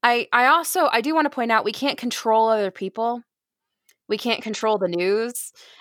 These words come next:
And so going into it with this idea that, like, we, if we do this, there's a way out of it. I don't know if there's a way out of it in general, unless everybody engaged in good behaviors, normatively good behaviors. But we can do it for ourselves,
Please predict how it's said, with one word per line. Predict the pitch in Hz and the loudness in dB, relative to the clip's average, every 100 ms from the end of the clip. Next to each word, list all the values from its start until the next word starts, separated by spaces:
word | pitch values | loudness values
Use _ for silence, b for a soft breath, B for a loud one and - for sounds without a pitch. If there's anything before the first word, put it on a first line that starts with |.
| b | b
And | 233 240 | 0 0
so | - 269 | 2 2
going | 233 254 330 277 | 4 2 2 0
into | 240 277 | -2 0
it | 269 | 0
with | 233 | 0
this | 202 214 | 0 0
idea | 190 180 180 180 | -2 -2 0 2
that, | 175 165 | 0 -2
like, | 156 143 - - - _ _ _ _ _ _ 415 | -4 -6 -12 -20 -20 _ _ _ _ _ _ -20
we, | 185 180 214 214 208 - _ - - | -12 -4 -2 0 -2 -6 _ -14 -4
if | 208 202 | -4 -2
we | 220 240 | 0 0
do | 202 233 | 0 0
this, | 220 240 - | 2 2 2
there's | 202 185 | 0 2
a | 190 | 2
way | 170 180 | 4 4
out | 127 147 185 | 4 4 2
of | 202 | 2
it. | 247 - - | 0 0 -4
I | 247 | -2
don't | 311 | -2
know | |
if | 311 | 0
there's | 294 | -2
a | 214 | 0
way | 196 | 2
out | 190 170 202 | 4 4 2
of | 185 | 2
it | 185 | 0
in | 180 170 | 0 -6
general, | 170 160 202 240 | -6 -4 0 0
unless | 220 185 170 - | 0 -2 -4 -8
everybody | 170 196 226 233 | -6 -4 -4 -6
engaged | 233 240 220 262 | -6 -6 -6 -8
in | 240 | -4
good | 240 | -4
behaviors, | 247 240 240 254 269 - 202 | -4 -6 -6 -8 -10 -12 -4
normatively | 190 196 190 202 | -4 -2 -4 -6
good | 208 | -8
behaviors. | 208 208 226 247 - B B B B 277 | -8 -10 -10 -14 -18 B B B B 2
But | 269 - _ _ b b | 2 0 _ _ b b
we | 214 302 330 | 0 2 2
can | 330 | -2
do | 302 | -2
it | 269 | 0
for | 233 | 2
ourselves, | 180 - 131 110 - - | 0 0 -4 -4 -6 -10